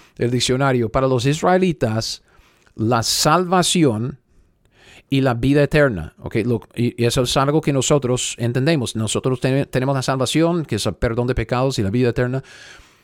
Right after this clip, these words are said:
Pero para los israelitas, especialmente en el Antiguo Testamento, la salvación y la vida eterna eran siempre inextricablemente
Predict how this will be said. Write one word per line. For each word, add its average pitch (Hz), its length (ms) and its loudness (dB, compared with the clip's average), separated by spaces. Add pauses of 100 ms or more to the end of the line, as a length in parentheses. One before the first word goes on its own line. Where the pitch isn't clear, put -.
(260)
Pero 139 220 2
para 139 200 0
los 135 220 2
israelitas, 170 920 2 (580)
especialmente 160 680 0
en 151 80 0
el 131 100 2
Antiguo 139 320 0
Testamento, 147 640 -2
la 117 260 0
salvación 151 880 0 (720)
y 139 100 0
la 123 120 0
vida 143 380 4
eterna 135 680 2 (440)
eran 135 280 2
siempre 147 840 0 (380)
inextricablemente 156 1900 0